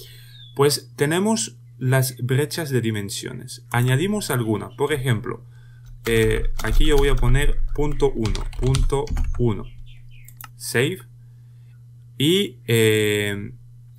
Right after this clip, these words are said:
listo. ¿Vale? Entonces tengo he-, hecho esto. Voy a correr. Voy a activar el, la brecha aquí. Y apareceré en el otro punto. ¿Ves? Es como un teletransporte que tenemos. Entonces,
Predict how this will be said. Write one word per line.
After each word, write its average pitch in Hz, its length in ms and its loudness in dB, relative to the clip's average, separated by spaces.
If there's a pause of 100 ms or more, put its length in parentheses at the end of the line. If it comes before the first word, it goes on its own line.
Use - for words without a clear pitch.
(300)
listo. - 560 -2 (360)
¿Vale? 156 340 0
Entonces 123 320 -2
tengo 165 320 0
he-, 123 100 -4 (140)
hecho 147 320 -4
esto. 156 340 -4 (540)
Voy 131 240 4
a 220 100 2
correr. 147 420 0 (300)
Voy 127 180 2
a 165 40 2
activar 127 500 0 (920)
el, 107 360 -4
la 104 220 -6
brecha 117 420 -4
aquí. 123 340 -4 (460)
Y - 340 -2 (200)
apareceré 123 560 0
en 160 80 0
el 151 80 0
otro 127 220 0
punto. 95 340 -6
¿Ves? 196 380 -2 (560)
Es 147 180 -2
como 180 220 2
un 180 120 -4
teletransporte 131 920 0
que - 120 -6
tenemos. - 520 -12 (680)
Entonces, 147 520 -2